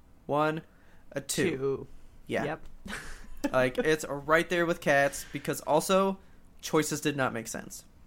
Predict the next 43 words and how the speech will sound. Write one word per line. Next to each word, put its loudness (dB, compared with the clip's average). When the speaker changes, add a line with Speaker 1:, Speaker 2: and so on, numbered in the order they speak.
Speaker 2:
Yeah, 0
it -2
really 0
didn't -4
make -8
sense. -6
Like, 2
so -2
we 4
talked 0
about -2
this -4
pretty -2
extensively -6
after -6
we -4
left -4
the -6
theater, -4
but -8
I -6
just -12
wanna -6
Speaker 1:
Yeah. 2
Speaker 2:
rehash -6
because, -8
fuck, -4
I'm, -6
I 2
am 0
a 0
really -4
big -2
fan. -4
Like, -4
I, 0
I -6
hate -8
the -4
original -6
movie -4
just -12
because -4